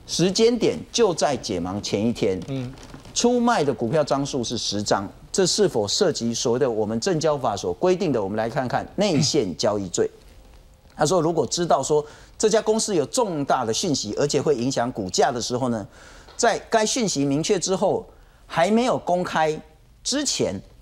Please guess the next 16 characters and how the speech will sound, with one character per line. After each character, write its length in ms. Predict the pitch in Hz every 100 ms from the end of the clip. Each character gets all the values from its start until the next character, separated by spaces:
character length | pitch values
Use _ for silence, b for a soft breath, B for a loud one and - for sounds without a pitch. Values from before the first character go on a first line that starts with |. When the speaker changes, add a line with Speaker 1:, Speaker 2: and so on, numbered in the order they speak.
| - - -
Speaker 1:
或 120 | 233
是 160 | 226 165
已 100 | 127
经 200 | 107 196
公 200 | 202 208
开 280 | 202 190 190 - -
之 180 | 254 277
后 280 | 262 - -
十 380 | - - - -
八 320 | - - -
个 160 | 233 196
小 280 | - 131 107
时 220 | - 135
之 280 | 131 208 226
内 180 | 226 151
呢， 220 | 135